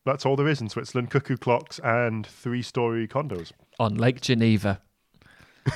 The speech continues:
Speaker 2: I feel like if he ever writes, um, you know, "I, I've got this place in Paris with a great view of the Eiffel Tower overlooking the Seine."
Speaker 1: "I got us a great place in London,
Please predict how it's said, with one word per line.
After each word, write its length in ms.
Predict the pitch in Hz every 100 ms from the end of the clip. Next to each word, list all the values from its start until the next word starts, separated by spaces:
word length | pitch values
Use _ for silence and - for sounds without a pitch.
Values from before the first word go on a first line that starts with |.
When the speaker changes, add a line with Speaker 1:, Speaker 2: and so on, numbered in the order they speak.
| - - 143
Speaker 2:
I 80 | 120
feel 200 | 170 165
like 320 | 151 147 -
if 140 | 135
he 140 | 139 131
ever 160 | 123
writes, 580 | 120 120 - - - - -
um, 360 | 123 107 104 117
you 80 |
know, 260 | 107 101 104 -
"I, 140 | 120 113
I've 140 | 117
got 140 | - 127
this 120 | 113
place 320 | - 117 110
in 80 | 107
Paris 480 | 117 123 104 98 - - -
with 100 | 127
a 60 | 117
great 340 | - 160 170
view 240 | 117 151 139
of 100 | 110
the 120 | 113
Eiffel 280 | 113 123 127
Tower 420 | - 131 123 101 - - - _
overlooking 540 | 175 190 127 120 - 131
the 80 | 139
Seine." 400 | - 180 113 95 _ - - _ - 170 -
Speaker 1:
"I 140 | 151
got 180 | 151 135
us 140 | 113
a 20 | 110
great 300 | 131 143 -
place 260 | 151 143
in 120 | 156
London, 440 | 151 175 151 87